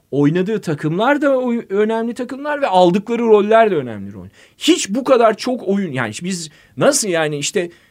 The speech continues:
ya ben çocukluğumda hatırlıyorum Almanya Ligi'nde Bum Kun Cha oynuyordu. Ya Koreli Almanya Ligi'nde gol atıyor. Ah bir tüfe-, işte İlyas Tüfekçiler falan çıkınca bir acayip olmuştuk. Anlatabiliyor muyum? Şimdi bu acayip bir üst seviye bizim için.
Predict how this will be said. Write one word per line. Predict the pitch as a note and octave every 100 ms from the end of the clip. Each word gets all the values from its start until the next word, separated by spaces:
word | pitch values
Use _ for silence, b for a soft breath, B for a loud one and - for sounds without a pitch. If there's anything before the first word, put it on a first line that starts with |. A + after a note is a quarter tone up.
| b -
ya | D#3+ F3
ben | G3+
çocukluğumda | G3 F#3+ G#3 G#3+ G#3 G3+
hatırlıyorum | G3 G3 A3 D#3+
Almanya | E3 F#3 G#3 G3+
Ligi'nde | G3+ G3 G3 E3+
Bum | C#3 G#3 G3
Kun | A3 G#3
Cha | A3+ A#3 A3+
oynuyordu. | F3+ D3 C#3 C3+ A3 b b -
Ya | D3+ F3+
Koreli | - F#3+ G#3 F#3+ F3+
Almanya | F3+ E3+ F3+ G3 F#3
Ligi'nde | E3+ F3 E3+ E3
gol | D#3+ F3+
atıyor. | E3+ D#3 D#3+ C#3+
Ah | F#3 C3
bir |
tüfe-, | F#3 F3+ G3 F#3
işte | F3+ F3+
İlyas | F3 G3+ G3 D3+
Tüfekçiler | G3 F#3+ - G3 F#3
falan | F#3+ F#3+ F#3
çıkınca | G3 F#3+ A#3+ A3 D#3 B B -
bir | E3 E3+
acayip | E3+ F3+ F3+ G3
olmuştuk. | F#3+ D3 G#2+ - - _ _ _
Anlatabiliyor | A#2 B2+ D3 E3 F3+ C4+
muyum? | C4 C3+ E2 b b b -
Şimdi | - D3 G#3+ -
bu | C#3 C#4 D#4+ - _ _
acayip | C3 B2 C#3+ G#3 A3
bir | A#3
üst | G#3
seviye | - E3+ C#3 A#2 F#2+ F2+ -
bizim | G2 G2+
için. | F2+ -